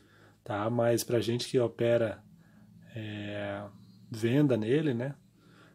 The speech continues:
Ele tá ali acima da média, não mostra aqui, mas tá acima da média móvel M A duzentos. E tá num movimento de queda aí. A gente, muita gente tava armado com venda, eu inclusive,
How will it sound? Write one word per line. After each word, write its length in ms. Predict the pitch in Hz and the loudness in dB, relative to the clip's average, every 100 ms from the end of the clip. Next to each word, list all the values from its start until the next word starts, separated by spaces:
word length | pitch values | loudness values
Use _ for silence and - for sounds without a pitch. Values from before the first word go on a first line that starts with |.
| _ _ - | _ _ -14
Ele 140 | 104 | -12
tá 220 | 101 117 | -8 -4
ali 180 | 110 110 | 0 0
acima 400 | 107 - 117 107 | 0 -2 -4 -2
da 140 | 107 104 | -2 0
média, 360 | 104 135 113 | 2 0 0
não 120 | 104 | -4
mostra 360 | 104 110 107 - | 0 0 0 -8
aqui, 140 | - | -8
mas 160 | 113 98 | -6 -6
tá 140 | - | -6
acima 340 | 101 - 110 107 | -8 -8 -6 -6
da 100 | 107 | -6
média 560 | 107 110 107 107 104 | -6 -6 -6 -4 -4
móvel 560 | 104 107 107 101 113 113 _ _ _ _ _ _ _ - | -4 -2 -2 -4 -6 -8 _ _ _ _ _ _ _ -10
M 220 | 110 107 | -8 -6
A 100 | 104 | -6
duzentos. 800 | 104 110 104 117 127 127 - - _ - - - _ _ | -6 -6 -2 0 -2 -4 -10 -14 _ -20 -20 -20 _ _
E 100 | 123 | -2
tá 180 | 123 120 | 0 0
num 120 | 123 | 0
movimento 720 | 127 131 135 131 131 131 127 | 0 0 0 0 0 -2 -2
de 120 | 143 160 | -8 -6
queda 380 | - 143 147 | 0 0 0
aí. 220 | 160 104 104 - | -4 -8 -10 -12
A 100 | 107 | -10
gente, 420 | 101 110 107 131 | -8 -8 -4 -4
muita 280 | 117 117 120 | -2 -2 0
gente 180 | 117 117 | 0 0
tava 260 | 123 117 117 | 2 2 2
armado 360 | 110 117 113 | 0 -2 -4
com 180 | - 120 | -2 -2
venda, 420 | 107 117 143 143 | 0 0 0 0
eu 200 | 117 123 | 0 -2
inclusive, 560 | 120 - 104 113 143 | -2 -6 -4 -2 -4